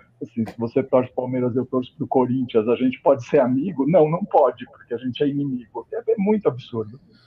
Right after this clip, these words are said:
E a política entrou nessa vibe, né? E as pessoas tão, e isso vai ter que ser apaziguado, vai ter que ser negociado.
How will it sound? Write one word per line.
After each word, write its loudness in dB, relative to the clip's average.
E 8
a 8
política 2
entrou 0
nessa 0
vibe, 2
né? 2
E 6
as 4
pessoas 4
tão, 4
e -2
isso -4
vai 4
ter 2
que -18
ser 2
apaziguado, 2
vai 2
ter -10
que -20
ser -6
negociado. 0